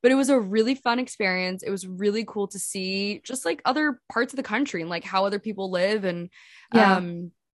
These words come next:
Speaker 1: what their reality is. And, like, it's really interesting, like, how much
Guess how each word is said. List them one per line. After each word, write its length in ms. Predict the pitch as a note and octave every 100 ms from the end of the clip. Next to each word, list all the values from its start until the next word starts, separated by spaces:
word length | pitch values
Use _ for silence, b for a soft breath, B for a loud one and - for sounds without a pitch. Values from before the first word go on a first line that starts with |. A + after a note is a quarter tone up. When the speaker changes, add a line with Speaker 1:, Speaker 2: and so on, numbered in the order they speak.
| _ _ _ _ -
Speaker 1:
what 220 | A3 G3+ G3+
their 180 | G3
reality 600 | F#3+ G3 F3+ F3+ G3+ G#3
is. 260 | E3 F3+ G#3+
And, 80 | G#3
like, 140 | F3+
it's 180 | F#3+ F#3
really 200 | G#3 A#3
interesting, 360 | G#3 G3+ G3 F3+
like, 120 | E3+
how 340 | - - G#3
much 320 | G3 F#3 F#3